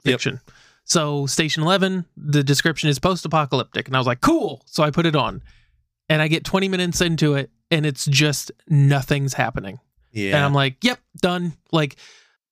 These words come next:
Speaker 2: to me, there is, for all intents and purposes, infinite entertainment. If you make the first twenty or thirty minutes of your show suck,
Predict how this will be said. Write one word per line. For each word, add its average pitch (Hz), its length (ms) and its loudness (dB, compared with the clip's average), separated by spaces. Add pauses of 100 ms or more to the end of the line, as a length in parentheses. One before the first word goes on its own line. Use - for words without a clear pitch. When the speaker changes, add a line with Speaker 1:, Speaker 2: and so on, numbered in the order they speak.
(100)
Speaker 2:
to 185 80 2
me, 214 440 -2 (140)
there 170 340 0
is, 151 320 -4 (460)
for 160 200 2
all 185 140 0
intents 175 320 0
and 151 80 0
purposes, 147 540 0 (180)
infinite 190 560 0
entertainment. 175 640 0 (420)
If 170 220 0
you 220 120 4
make 196 260 0
the 175 100 0
first 185 320 -2
twenty 175 260 2
or 175 60 2
thirty 180 240 2
minutes 160 260 0
of 165 100 2
your 156 120 4
show 151 300 0
suck, - 480 -4